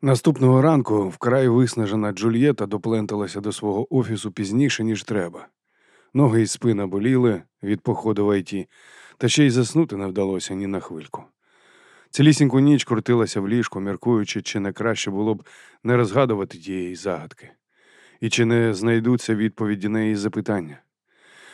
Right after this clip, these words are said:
Проминаючи кав'ярню, глянула туди, куди зазвичай уникала дивитися.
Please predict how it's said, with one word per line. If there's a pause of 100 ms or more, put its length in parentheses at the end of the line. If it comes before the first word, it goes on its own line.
(140)
Проминаючи
кав'ярню,
глянула
туди,
куди
зазвичай
уникала
дивитися.